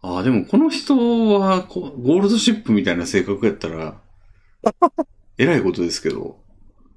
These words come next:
Speaker 2: そうなんでしょう。でもそうじゃないとなんか、
Speaker 1: うん。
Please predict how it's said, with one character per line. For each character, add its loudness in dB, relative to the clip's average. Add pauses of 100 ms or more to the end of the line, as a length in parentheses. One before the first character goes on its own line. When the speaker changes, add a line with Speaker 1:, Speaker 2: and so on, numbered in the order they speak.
(360)
Speaker 2:
そ 6
う 6
な 4
ん 2
で -4
し -10
ょ -8
う。 -14
で 0
も 0
そ 2
う 4
じ 2
ゃ 0
な 0
い -6
と -8
な -4
ん -6
か、 -12 (380)
Speaker 1:
う -2
ん。 -8